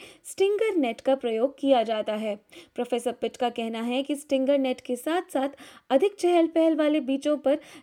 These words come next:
चिकित्सीय मदद आने तक प्राथमिक उपचार देने के अन्य संसाधन उपलब्ध रहते हैं।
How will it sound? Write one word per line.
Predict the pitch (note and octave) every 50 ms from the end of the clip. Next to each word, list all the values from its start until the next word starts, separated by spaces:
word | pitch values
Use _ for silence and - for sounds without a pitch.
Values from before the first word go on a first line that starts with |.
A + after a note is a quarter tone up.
| _ -
चिकित्सीय | C#4 C#4 - E4+ E4 D#4+ - - G4 G4
मदद | F4 D4 C4 B3 B3+ C4 B3+ B3+ - - _ _
आने | A3+ A3 A3+ A#3 B3+ D#4+ F4
तक | D#4 - B3+ C#4 C#4+ - - _ _ _ -
प्राथमिक | C4 B3 B3+ C4+ D#4 F4+ G4 G4+ G4 -
उपचार | D4+ C4+ - - D4 C4+ C#4 -
देने | - A#3+ A#3 B3 C4 C4+
के | C4+ - C4 B3+
अन्य | - - B3+ C#4 D4 E4+
संसाधन | E4 - C#4+ B3 A#3 - B3+ A#3+ G#3+ B3 C#4+ D#4 - - _ _ -
उपलब्ध | D#4+ - - - E4+ E4 C4 G#3+ A#3
रहते | A3+ A#3 A3 A3 G#3+ - A3 G#3+
हैं। | A3 G#3+ G#3 G#3+